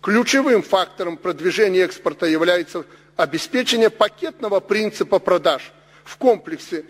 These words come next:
с послепродажным обслуживанием, оперативным ремонтом, дополнительным сервисом. Без этого сегодня на внешние рынки нечего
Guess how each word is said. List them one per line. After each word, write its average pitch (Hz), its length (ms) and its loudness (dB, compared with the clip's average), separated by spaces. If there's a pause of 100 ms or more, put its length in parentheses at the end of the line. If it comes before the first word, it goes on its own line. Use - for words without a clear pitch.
(220)
с - 140 -12
послепродажным 202 1000 0
обслуживанием, 262 800 2 (260)
оперативным 202 840 2
ремонтом, 254 760 2
дополнительным 196 920 0 (140)
сервисом. 147 680 -2 (400)
Без 190 420 -2
этого 202 560 0 (300)
сегодня 185 640 2
на 160 340 0 (760)
внешние 185 580 2
рынки 240 600 0 (920)
нечего 277 680 2